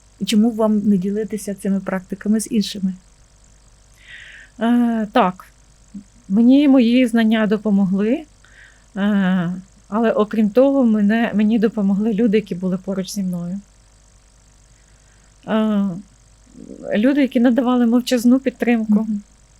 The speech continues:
Speaker 2: Я дуже боялася в такому своєму, ем,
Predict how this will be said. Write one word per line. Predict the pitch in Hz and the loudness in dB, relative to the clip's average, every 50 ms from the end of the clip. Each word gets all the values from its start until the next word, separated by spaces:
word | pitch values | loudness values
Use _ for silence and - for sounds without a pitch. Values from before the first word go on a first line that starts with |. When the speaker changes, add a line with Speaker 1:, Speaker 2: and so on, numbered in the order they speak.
| _ _ _ _ _ _ _ - - - - - - - - _ - | _ _ _ _ _ _ _ -20 -20 -20 -20 -20 -20 -20 -20 _ -2
Speaker 2:
Я | 196 202 254 254 | 2 4 4 4
дуже | 247 311 311 339 | 4 2 2 2
боялася | 277 247 277 240 262 269 269 277 269 247 - 254 254 247 240 | 4 4 4 4 4 4 4 4 2 2 2 2 2 2 2
в | 220 214 - - | 0 -4 -4 -2
такому | 262 247 - 285 262 254 254 | -2 0 2 4 4 4 2
своєму, | 247 - - 226 214 - 247 254 240 233 233 233 233 226 220 - - | 2 -2 -4 -6 -2 0 2 2 4 4 2 2 0 -2 -4 -4 -2
ем, | 196 202 208 202 190 190 190 190 196 | -2 0 0 0 0 0 -2 -4 -6